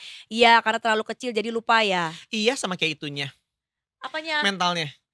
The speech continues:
Speaker 2: mentalnya. Jadi kadang-kadang karena, "Kenapa lu nggak ketemu gue selama gue kerja?
Speaker 1: Eh, lu nggak nyali.
Speaker 2: Lu nggak nyali."
Speaker 1: Eh.
Speaker 2: Gitu.
Speaker 1: Iya.
Speaker 2: Begitu udah selesai aja baru lu
Speaker 1: Iya.
Speaker 2: mau ketemu gue gitu.
Speaker 1: Dan juga mungkin lo subsidi gua.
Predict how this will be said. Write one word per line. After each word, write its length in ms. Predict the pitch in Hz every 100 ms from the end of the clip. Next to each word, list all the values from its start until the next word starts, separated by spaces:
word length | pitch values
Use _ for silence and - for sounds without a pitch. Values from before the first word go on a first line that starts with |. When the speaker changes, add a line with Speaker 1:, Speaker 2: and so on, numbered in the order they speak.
| -
Speaker 2:
mentalnya. 520 | 196 185 175 170 139 -
Jadi 260 | 165 214
kadang-kadang 800 | 226 208 196 190 208 208 202 202
karena, 400 | 190 170 175 180 _ _ _ _
"Kenapa 400 | 202 240 262 254
lu 100 | 247
nggak 220 | 220 185
ketemu 220 | 185 190 190
gue 280 | 185 220 214
selama 260 | 196 170 170
gue 140 | 170 165
kerja? 360 | 160 165 156 135
Speaker 1:
Eh, 200 | 240 240
lu 80 | 262
nggak 200 | 294 269
nyali. 420 | 254 262 294 302 294
Speaker 2:
Lu 120 | 214 262
nggak 160 | 233 226
nyali." 640 | 220 247 269 294 285 269 254
Speaker 1:
Eh. 640 | 247 254 254 247 240 226 208 202 _ _ _
Speaker 2:
Gitu. 320 | - 143 165 220 220
Speaker 1:
Iya. 100 | 156 135 131 123 120
Speaker 2:
Begitu 260 | 120 147 165
udah 140 | 185 175
selesai 340 | 214 294 262
aja 80 | 233
baru 160 | 220
lu 180 | 247 277 240
Speaker 1:
Iya. 160 | 202 _
Speaker 2:
mau 120 | -
ketemu 260 | 160 170 175
gue 320 | 175 190 185 170
gitu. 300 | 139 92 -
Speaker 1:
Dan 120 | - 247
juga 160 | 285
mungkin 240 | 320 311 359
lo 100 | 381
subsidi 460 | 427 - 359 294 254
gua. 320 | 294 311